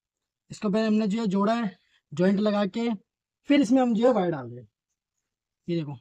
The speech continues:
यहाँ से टूटा हुआ था, ये Black black दिख रहा है ना, ये Cameraman आगे से दिखाओ, ये black black दिख रहा है ना, यहाँ से टूटा हुआ था, हमने इसको जोड़ दिया है।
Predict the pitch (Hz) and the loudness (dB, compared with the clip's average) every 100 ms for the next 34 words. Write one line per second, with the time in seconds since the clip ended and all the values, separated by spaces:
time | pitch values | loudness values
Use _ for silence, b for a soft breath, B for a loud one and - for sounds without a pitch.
0 | _ 165 170 202 185 170 156 147 147 - | _ -8 -6 -4 -4 -4 -6 -8 -10 -12
1 | _ _ - 156 175 170 185 170 180 240 | _ _ -12 -6 -4 -2 -2 -2 -2 -2
2 | 254 - _ _ _ _ _ - 196 240 | -2 -6 _ _ _ _ _ -2 2 2
3 | 226 202 196 185 208 - _ _ _ _ | 2 0 -2 -4 -6 -10 _ _ _ _
4 | _ _ - 175 180 175 190 180 185 214 | _ _ -8 -2 0 2 2 2 0 0
5 | - _ _ _ _ _ _ _ _ - | -4 _ _ _ _ _ _ _ _ -4
6 | 180 180 202 185 180 135 131 _ _ _ | -2 0 0 0 0 -2 -12 _ _ _
7 | _ _ _ _ _ _ _ 175 185 190 | _ _ _ _ _ _ _ -2 0 0
8 | 202 185 185 196 196 | 0 0 0 0 0